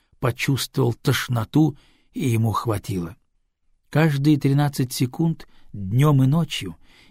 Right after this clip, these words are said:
из тела матки вылуплялись существа —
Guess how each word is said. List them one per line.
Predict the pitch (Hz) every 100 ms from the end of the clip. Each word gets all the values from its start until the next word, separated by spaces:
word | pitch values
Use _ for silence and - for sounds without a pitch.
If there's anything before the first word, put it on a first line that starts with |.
| _
из | 139 123 -
тела | - 165 147
матки | 143 147 170 - -
вылуплялись | 151 139 139 131 135 160 156 139
существа — | - 139 - 139 123 143 160